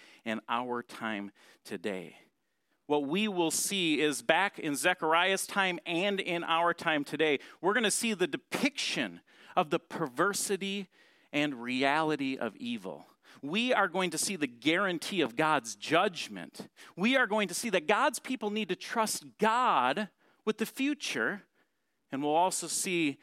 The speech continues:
God's unstoppable victory for God and his people. So do you got all that? 'Cause we need to keep all of that mind as we, in mind as we dive into the first half of this book.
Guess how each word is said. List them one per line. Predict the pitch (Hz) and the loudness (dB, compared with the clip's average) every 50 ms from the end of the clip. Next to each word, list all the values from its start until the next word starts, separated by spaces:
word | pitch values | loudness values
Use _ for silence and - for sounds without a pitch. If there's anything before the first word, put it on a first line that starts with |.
| _ _ _ | _ _ _
God's | 147 156 165 170 165 156 - - - | 2 4 4 4 2 0 -2 -2 0
unstoppable | 165 147 139 - - - - - - - - 175 185 208 - - 196 180 147 165 156 127 | 0 0 0 0 -2 -2 -2 -2 0 2 2 2 2 0 0 -2 -2 0 0 0 0 0
victory | 120 107 135 143 139 _ - - 117 107 92 92 87 80 - _ _ _ _ _ _ _ _ _ _ _ | 0 0 0 0 0 _ -6 -6 -4 -4 -4 -4 -6 -8 -10 _ _ _ _ _ _ _ _ _ _ _
for | _ - - 117 107 - | _ -6 -4 -4 -4 0
God | - 123 131 143 147 151 147 143 - | 2 4 4 4 2 0 0 -2 -4
and | - 123 120 120 113 | -4 -4 -4 -6 -8
his | - 104 - - | -10 -12 -14 -14
people. | - - - 101 - - - 82 - - _ _ _ _ _ _ _ _ _ _ _ _ _ _ _ _ _ | -12 -12 -14 -14 -14 -14 -18 -18 -18 -20 _ _ _ _ _ _ _ _ _ _ _ _ _ _ _ _ _
So | - - 165 | -6 -4 -2
do | 156 190 | -2 2
you | 180 | 4
got | 196 196 208 226 | 4 4 6 6
all | 233 220 226 208 | 4 4 4 4
that? | 214 220 254 - - - _ _ _ _ _ _ _ | 4 4 2 0 -4 -8 _ _ _ _ _ _ _
'Cause | - 160 156 | -4 -2 0
we | 202 247 | 0 2
need | 240 226 196 | 2 2 0
to | - | 0
keep | - 214 - - | -2 -2 -2 0
all | - 190 202 220 247 247 233 | 2 2 4 4 6 4 4
of | 214 180 | 4 4
that | 190 185 180 170 | 4 2 4 4
mind | 180 175 175 175 175 160 | 4 2 4 2 2 2
as | 151 135 131 143 | 0 0 -2 -4
we, | 160 175 - | -6 -6 -2
in | - 165 156 156 | 0 0 2 4
mind | 165 165 170 165 165 151 | 4 4 4 2 2 0
as | 139 131 135 | 0 0 -2
we | 135 160 170 | -2 -4 0
dive | 151 156 151 151 151 147 | 2 2 4 4 4 2
into | 147 143 135 139 | 2 0 -2 -2
the | 127 120 | -4 -6
first | - - 139 131 127 - - | -2 0 0 -2 -2 -2 -2
half | - 135 131 123 - 123 | 2 2 2 2 0 -4
of | 110 | -4
this | 117 113 - | -4 -6 -6
book. | - _ 113 110 104 - | -6 _ -2 -2 -2 -4